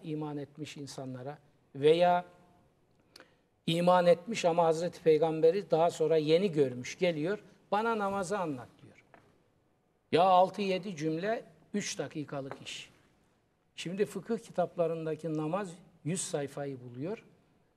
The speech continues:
Onu öğrenene kadar bir adamın ömrü biter zaten.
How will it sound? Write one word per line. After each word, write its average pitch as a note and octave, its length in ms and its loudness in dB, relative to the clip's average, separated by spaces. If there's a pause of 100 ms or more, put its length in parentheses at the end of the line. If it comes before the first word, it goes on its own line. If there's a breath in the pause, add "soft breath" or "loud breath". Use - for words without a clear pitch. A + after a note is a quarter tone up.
(360)
Onu F3+ 260 6
öğrenene F3+ 640 2
kadar E3 340 0
bir D#3+ 120 0
adamın D#3+ 320 -4
ömrü D3+ 320 -6
biter C3+ 240 -12
zaten. G#2 360 -20